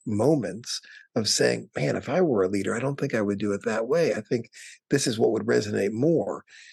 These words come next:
So I guess just being more open-minded to accumulation. Uh, again, I guess it goes back to, to being humble, recognizing where you are without losing your ambition,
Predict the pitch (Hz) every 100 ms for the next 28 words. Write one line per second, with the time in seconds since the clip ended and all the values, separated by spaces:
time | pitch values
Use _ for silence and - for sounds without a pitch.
0 | - - - 135 131 131 - - 156 -
1 | 143 - 170 117 131 196 165 135 139 104
2 | 98 131 147 90 95 117 95 98 - 135
3 | 113 101 104 - 127 156 - - - -
4 | - 107 101 98 98 98 - 104 110 110
5 | 101 104 - 208 101 101 107 - 104 -
6 | 101 101 117 127 139 104 104 113 156 160
7 | - - - - - _ 110 127 151 120
8 | 107 110 113 95 104 110 110 95 98 135
9 | 110 107 98 - 107 110 110 95 95 95
10 | 95 - 180